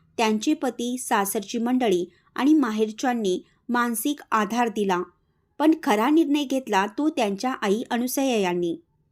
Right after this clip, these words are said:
त्यांनी आपल्या मुलीला किडनी देण्याची तयारी दर्शवली. कोल्हापूर येथील एका रुग्णालयात नुकतीच या दोघींवर यशस्वी प्रत्यारोपण शस्त्रक्रिया पार पडली. सध्या दोघींची प्रकृती स्थिर असून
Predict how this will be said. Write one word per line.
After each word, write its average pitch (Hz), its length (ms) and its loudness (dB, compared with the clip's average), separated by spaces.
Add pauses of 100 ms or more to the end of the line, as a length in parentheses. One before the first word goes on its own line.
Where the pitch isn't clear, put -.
(320)
त्यांनी 220 280 0
आपल्या 226 360 0
मुलीला 240 360 2
किडनी 220 400 -2
देण्याची 240 460 -2
तयारी 214 240 2
दर्शवली. 247 580 0 (460)
कोल्हापूर 330 420 4
येथील 330 280 6
एका 320 220 2
रुग्णालयात 254 560 0
नुकतीच 226 500 -2 (400)
या 294 140 2
दोघींवर 302 640 4 (100)
यशस्वी 285 500 0
प्रत्यारोपण 269 760 0
शस्त्रक्रिया 247 720 -2
पार 233 240 4
पडली. 190 540 -2 (580)
सध्या 311 340 6
दोघींची 262 480 0
प्रकृती 240 520 -2
स्थिर 220 280 2
असून 240 300 0